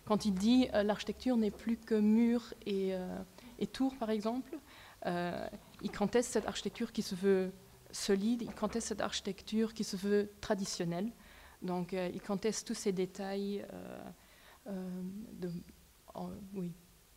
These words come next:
faits par les artisans, donc cette espèce de, euh, frénésie pour l'artisan. Donc ici, il y a encore des détails de, de portières, de bibliothèques, et cetera. Il conteste les, euh,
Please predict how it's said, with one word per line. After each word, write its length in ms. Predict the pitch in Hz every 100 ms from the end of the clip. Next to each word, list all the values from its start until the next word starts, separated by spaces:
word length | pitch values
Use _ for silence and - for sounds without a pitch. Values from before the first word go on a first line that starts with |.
| - - - - - 190
faits 200 | 202 -
par 140 | 180
les 200 | 185 180
artisans, 500 | 185 - 175 196 214
donc 200 | 180 165
cette 220 | - 175
espèce 400 | - - 190 175
de, 140 | 170 170 175 170 - - - - - 214
euh, 40 | 214 196 208 - -
frénésie 340 | - 214 196 208
pour 160 | 202
l'artisan. 540 | 185 - 180 196 220 226 - - -
Donc 120 | 180
ici, 220 | 180 - 202
il 20 |
y 40 |
a 40 | 190
encore 220 | 180 180
des 120 | 175
détails 500 | 170 170 208 190 190
de, 140 | 175
de 340 | 180 - 175 160
portières, 500 | - - - 170 185
de 100 | 175
bibliothèques, 800 | 170 165 156 151 - 170 - - - - -
et 60 | 175
cetera. 500 | - - 160 190 214 - - - - - - - - - - - - - - - - - - - - - - - - - - - - - - - - - - - - - - - - -
Il 100 | -
conteste 540 | 254 180 226 220 -
les, 300 | 202 190 185
euh, 300 | 180 185 190